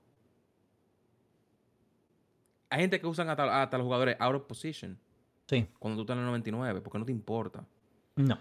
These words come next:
Speaker 1: Aquí yo siento que tú vas a necesitar, ok, yo necesito una buena defensa en el short. Tal vez yo necesito rapidez en segunda. Así como yo lo estoy viendo, muchos no lo van a ver así porque cada vez, cada quien ve el juego a su manera. Pero es algo que me gusta. El hecho de que, ok, yo me puedo poner con mi estrategia de ver qué yo quiero y qué no quiero.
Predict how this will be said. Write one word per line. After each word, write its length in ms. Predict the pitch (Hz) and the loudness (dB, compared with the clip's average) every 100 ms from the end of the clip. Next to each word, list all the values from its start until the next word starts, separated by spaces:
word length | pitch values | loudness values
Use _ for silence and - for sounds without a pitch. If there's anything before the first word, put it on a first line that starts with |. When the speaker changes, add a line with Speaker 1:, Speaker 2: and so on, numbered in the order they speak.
| - - | -2 -2
Speaker 1:
Aquí 380 | 117 - 156 | -2 2 2
yo 160 | 123 120 | 4 2
siento 340 | 120 123 110 | 0 -2 -2
que 100 | 120 | -6
tú 160 | - 107 | -6 -2
vas 120 | 120 | -2
a 20 | 123 | -2
necesitar, 500 | 120 131 117 104 - - _ | -6 -8 -6 -6 -8 -20 _
ok, 180 | 101 120 | -6 -2
yo 120 | 101 | -2
necesito 220 | 101 104 | -2 -4
una 100 | 110 | -4
buena 180 | 101 104 | -2 -2
defensa 360 | 95 110 101 98 | -4 -4 -6 -6
en 60 | |
el 60 | 85 | -8
short. 400 | - 151 131 - _ _ _ _ | -4 -2 -2 -6 _ _ _ _
Tal 160 | - 101 | -2 2
vez 80 | 104 | 4
yo 40 | |
necesito 200 | 107 101 | 2 0
rapidez 340 | - 104 101 98 | -2 0 0 0
en 80 | |
segunda. 420 | 92 98 135 120 101 | -2 0 0 0 -2
Así 160 | 101 135 | -4 -4
como 160 | 175 | -2
yo 60 | 165 | 0
lo 80 | 156 | 0
estoy 160 | 160 | 0
viendo, 340 | 165 151 151 165 _ _ _ _ | 0 0 -2 -6 _ _ _ _
muchos 300 | 110 139 165 170 | 2 4 4 4
no 60 | |
lo 60 | 160 | 4
van 120 | 151 | 2
a 60 | 151 | 2
ver 100 | 156 | 0
así 180 | 143 | -2
porque 180 | 139 151 | -4 -2
cada 180 | 113 113 | 2 2
vez, 180 | 117 110 - | 0 -4 -6
cada 180 | - 117 | 0 2
quien 240 | 117 123 113 | 2 0 2
ve 100 | 117 | 2
el 80 | |
juego 200 | 120 123 | 2 2
a 20 | 123 | 2
su 140 | 127 | 2
manera. 400 | 135 139 117 147 _ _ - - _ _ | 2 2 0 -4 _ _ -20 -20 _ _
Pero 200 | 135 135 | 4 6
es 60 | 151 | 6
algo 180 | 160 156 | 6 2
que 80 | |
me 120 | 127 104 | 0 0
gusta. 300 | 82 - - _ _ - | -2 -10 -16 _ _ -6
El 140 | 101 | 0
hecho 180 | 117 139 | 0 2
de 100 | 127 | 0
que, 140 | 117 110 | 0 -2
ok, 160 | - | 0
yo 200 | 98 98 | -2 0
me 100 | 123 | 0
puedo 220 | 120 117 110 | 0 0 0
poner 180 | 104 | -2
con 140 | 104 107 | 0 -2
mi 60 | |
estrategia 520 | 104 - 87 87 69 65 | -4 -8 -6 -6 -6 -6
de 100 | 87 | -4
ver 120 | 95 | -2
qué 100 | 107 | -2
yo 140 | 110 | -2
quiero 160 | 123 107 | -2 -2
y 40 | |
qué 100 | 90 | -2
no 120 | 82 - | -4 -6
quiero. 300 | 53 - | -10 -12